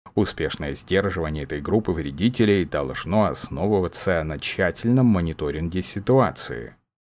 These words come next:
Своевременное обнаружение позволяет ограничиться профилактическими или очаговыми мероприятиями. Против взрослых гусениц совок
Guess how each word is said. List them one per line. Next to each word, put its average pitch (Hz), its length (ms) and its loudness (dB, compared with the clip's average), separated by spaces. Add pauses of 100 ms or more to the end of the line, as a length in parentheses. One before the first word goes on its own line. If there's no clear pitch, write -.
(340)
Своевременное 101 760 4
обнаружение 95 640 4
позволяет 92 580 2
ограничиться 92 800 0
профилактическими 95 1200 0 (160)
или 104 180 4
очаговыми 92 880 2
мероприятиями. 92 1120 0 (520)
Против 90 460 0
взрослых 87 720 2
гусениц 135 600 4
совок 117 520 4